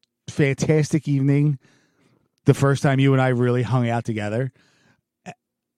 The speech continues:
You had an extra ticket to the meet and greet, the, the, the, the premium package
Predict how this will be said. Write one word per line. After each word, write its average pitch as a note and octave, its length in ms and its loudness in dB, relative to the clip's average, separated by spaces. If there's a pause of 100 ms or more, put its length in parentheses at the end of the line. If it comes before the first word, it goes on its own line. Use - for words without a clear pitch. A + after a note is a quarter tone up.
(1800)
You C3+ 180 0
had A#2+ 460 -2 (420)
an B2 140 -2
extra B2 280 -2
ticket B2+ 400 -4
to A#2+ 420 0
the A#2+ 220 -2
meet D#3 260 0
and D3+ 120 -2
greet, C3+ 320 -2 (240)
the, A2 160 -8
the, A#2+ 200 -4
the, A#2+ 200 -2
the C#3+ 180 -2
premium F#3 560 -6
package G#2+ 680 -14